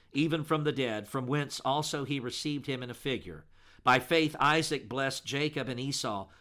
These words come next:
concerning things to come. By faith Jacob, when he was a dying, blessed both sons of Joseph and worshipped, leaning upon the top of his staff. By faith, Joseph, when he died, made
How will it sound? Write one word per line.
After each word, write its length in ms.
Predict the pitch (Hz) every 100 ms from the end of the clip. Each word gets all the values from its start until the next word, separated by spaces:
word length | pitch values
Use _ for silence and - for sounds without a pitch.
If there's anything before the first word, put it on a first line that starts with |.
| _
concerning 560 | - 120 - 143 131 120
things 280 | 131 117 -
to 80 | 120
come. 300 | - 123 95
By 160 | 123
faith 340 | 156 160 147 - - -
Jacob, 640 | 151 170 208 147 92 85 - - _ _ _ _
when 200 | 120 143
he 240 | 127 202 196
was 340 | 127 117 - -
a 80 |
dying, 520 | 117 139 160 131 95 101
blessed 380 | 127 131 -
both 220 | 131 139 131
sons 500 | - 143 139 123 131
of 80 |
Joseph 520 | 104 123 131 - 98 113
and 180 | 104
worshipped, 500 | 107 143 135 110 - - _ _
leaning 480 | - 113 135 127 120
upon 400 | 117 - 110 107
the 80 | 107
top 340 | - 113 104
of 120 | 107 110
his 140 | 101
staff. 580 | - 110 110 156 - - _ _ _ _ _ _ _ _
By 160 | 98 98
faith, 400 | - 113 101 -
Joseph, 480 | 117 113 - 107
when 160 | 117 101
he 180 | 120 123
died, 360 | 110 104 101
made 280 | 110 120 104